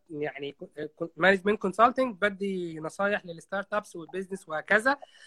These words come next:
ف-، ف-، آه، بالنسبة للبيزنس، لو أنت عايز تيجي تفتح في دهب، إيه المجالات؟ حاجة لها علاقة بالغطس، حاجة لها علاقة باليخوت والحياة البحرية، حاجة لها علاقة بالإقامة، حاجة لها علاقة بال-،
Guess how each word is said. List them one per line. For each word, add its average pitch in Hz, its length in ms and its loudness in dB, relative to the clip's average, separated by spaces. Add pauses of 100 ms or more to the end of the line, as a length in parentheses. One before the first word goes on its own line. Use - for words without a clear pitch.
(160)
ف-، - 120 0 (420)
ف-، - 40 -6
آه، 156 1040 -4 (400)
بالنسبة 226 400 -4
للبيزنس، 226 480 -6
لو 202 180 0
أنت 226 120 -2
عايز 208 180 2
تيجي 220 240 -10
تفتح - 320 -14
في 170 100 -18
دهب، 214 300 6 (300)
إيه 202 60 2
المجالات؟ 202 540 2 (380)
حاجة 202 160 -2
لها 196 120 -2
علاقة 190 300 -6
بالغطس، 202 500 -4 (260)
حاجة 175 220 -4
لها 175 100 -2
علاقة 185 300 -6
باليخوت 180 500 -6
والحياة 156 260 -4
البحرية، 190 580 -4 (220)
حاجة 175 220 0
لها 175 100 0
علاقة 180 360 0
بالإقامة، 185 680 2 (800)
حاجة 185 200 -4
لها 190 120 2
علاقة 185 360 -4
بال-، 156 1040 -4